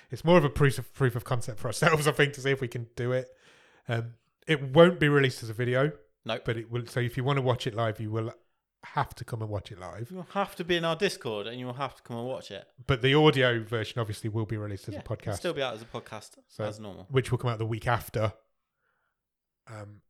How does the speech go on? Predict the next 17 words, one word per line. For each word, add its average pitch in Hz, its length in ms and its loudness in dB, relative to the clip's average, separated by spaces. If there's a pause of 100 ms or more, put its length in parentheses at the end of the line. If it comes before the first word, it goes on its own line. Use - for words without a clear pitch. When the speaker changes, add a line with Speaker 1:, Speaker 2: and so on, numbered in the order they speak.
Speaker 1:
there's, 123 300 -2
so 151 160 6
there's 143 160 -2
gonna 185 160 6
be 180 80 8
a 165 40 4
couple 180 380 4
of 160 60 6
weeks 151 180 2
where 147 80 4
there's 131 120 -2
not 135 180 0
gonna 131 140 -2
be 127 100 2
a 123 40 0
movie 117 240 -2
show. 101 340 -6